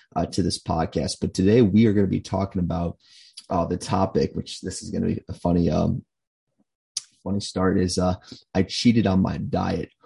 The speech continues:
or didn't I? Um, a few weeks ago, I went to one of my buddy's weddings, um, close, uh, military buddy, and we had a great time. And, uh, there was a situation that kinda went down, and it,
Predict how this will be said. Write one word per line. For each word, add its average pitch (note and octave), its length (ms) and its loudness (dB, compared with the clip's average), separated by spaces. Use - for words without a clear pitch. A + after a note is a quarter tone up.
or G2 160 0
didn't - 440 0
I? - 300 -2
Um, F2 400 0
a - 60 -18
few G#2+ 240 4
weeks G#2 240 2
ago, F#2+ 400 0
I G2 80 2
went F2+ 260 2
to F#2 320 2
one F2 220 0
of E2+ 40 0
my F#2 120 0
buddy's F#2 420 -2
weddings, G#2+ 600 -2
um, - 480 -14
close, F#2+ 360 -4
uh, G2 340 -6
military G#2 460 6
buddy, F#2 360 4
and G2+ 80 4
we A#2 60 8
had A#2 60 8
a A2+ 40 4
great G#2+ 260 4
time. - 420 2
And, F#2+ 420 2
uh, F#2 160 2
there F#2+ 140 2
was F2+ 120 -4
a F#2 60 -4
situation F#2+ 720 2
that F2+ 160 -6
kinda F#2 180 -2
went F#2 240 -4
down, F#2+ 300 0
and F#2 120 -2
it, - 160 -6